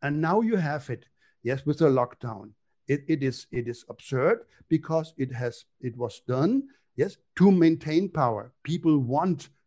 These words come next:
action. "Ah, this government does something." Yes, and the more brutal the lockdown has been done by some governments, the more people admire, "Oh, yes, he's tough, she's tough, he's tough. Yes, he does the right thing. They, they protect us."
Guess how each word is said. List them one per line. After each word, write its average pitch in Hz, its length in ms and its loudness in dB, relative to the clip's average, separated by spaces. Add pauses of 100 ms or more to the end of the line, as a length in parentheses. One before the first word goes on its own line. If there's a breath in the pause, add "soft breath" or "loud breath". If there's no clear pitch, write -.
(120)
action. - 520 -10 (340 soft breath)
"Ah, 139 380 2
this 139 200 -8
government 113 520 -12
does 117 220 -12
something." 113 500 -14 (360 soft breath)
Yes, 147 220 -4
and 143 200 0
the 143 80 2
more 156 240 4
brutal 202 480 0
the 160 140 -2
lockdown 139 720 -4 (120)
has 120 300 -8
been 113 200 -6
done 139 280 0
by 175 200 -4
some 160 360 -8
governments, 196 500 -4
the 151 140 -2
more 151 380 4
people 175 420 -4
admire, 127 500 -4
"Oh, 135 200 0
yes, 123 400 -6 (240 soft breath)
he's 135 240 -6
tough, 120 400 -4
she's 165 320 -4
tough, 151 360 0
he's 147 240 -4
tough. 143 380 -8 (360 soft breath)
Yes, 131 360 -4
he 139 200 -2
does 139 280 -4
the 135 100 -6
right 131 320 -4
thing. 143 480 -4 (260 loud breath)
They, 127 120 -4
they 131 180 -4
protect 139 720 -8
us." 151 380 -6